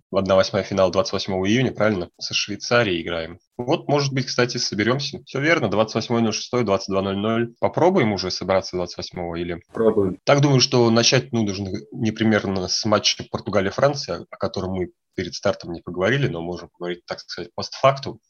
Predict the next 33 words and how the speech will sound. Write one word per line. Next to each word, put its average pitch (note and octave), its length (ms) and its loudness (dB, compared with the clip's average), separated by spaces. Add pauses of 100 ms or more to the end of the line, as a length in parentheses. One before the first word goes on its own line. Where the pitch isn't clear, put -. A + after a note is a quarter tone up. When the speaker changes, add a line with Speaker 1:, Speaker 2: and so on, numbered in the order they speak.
Speaker 1:
Две G#2+ 240 0
легенды G#2+ 600 2
мадридского F#2+ 540 -4
Реала F#2+ 280 2
обменялись F2 480 -6
двумя F2 260 -8
голами, G2 580 0
и C3 200 2
сборные G#2+ 420 0
Португалии F#2+ 520 -2
и F2 40 -2
Франции G2 360 -4
сыграли F2+ 380 -2
в - 20 -8
ничью, F2 340 -4
что C#3 180 -6
позволило F2+ 420 -4
Франции G2 420 -4
занять F2 280 -8
первое F2 240 -4
место. G2 400 -4
То C#3 180 4
есть G#2 200 4
сказать F#2 260 -2
у - 40 -14
вас F2+ 120 -2
по - 120 2
матчу, A#2+ 300 4
собственно, - 360 -6
я F2+ 200 4
не F2 180 0
смотрел G#2 680 0
игру, C3 340 0